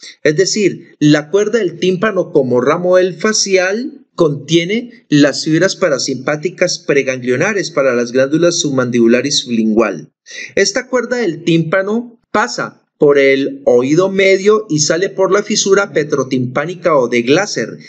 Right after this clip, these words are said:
Llega a la fosa infratemporal y como ustedes pueden apreciar, la cuerda del tímpano se une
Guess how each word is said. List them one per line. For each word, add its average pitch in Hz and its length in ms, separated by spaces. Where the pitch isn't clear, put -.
Llega 190 420
a 185 60
la 139 160
fosa 185 360
infratemporal 180 960
y 202 80
como 151 200
ustedes 147 380
pueden 156 280
apreciar, 113 640
la 131 260
cuerda 175 280
del 190 160
tímpano 190 500
se 160 300
une 220 520